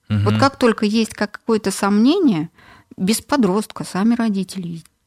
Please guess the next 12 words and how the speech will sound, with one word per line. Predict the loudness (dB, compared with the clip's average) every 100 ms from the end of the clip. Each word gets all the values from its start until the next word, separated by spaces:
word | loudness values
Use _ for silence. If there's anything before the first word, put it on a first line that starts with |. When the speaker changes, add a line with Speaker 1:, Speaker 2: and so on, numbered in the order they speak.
| -12
Speaker 2:
идти | -12
к | -12
специалистам. | -14 -12 -8 -6 -8 -12 -20 _ _ _ _ _ _ _ _ _ -6
И | -4
сначала | -2 -2 0 2
можно | 2 2 0
к | -2
психологам, | -14 -12 -10 -8 -8 -6 -4
не | -4
сразу | -4 -6 -6
уж |
к | -12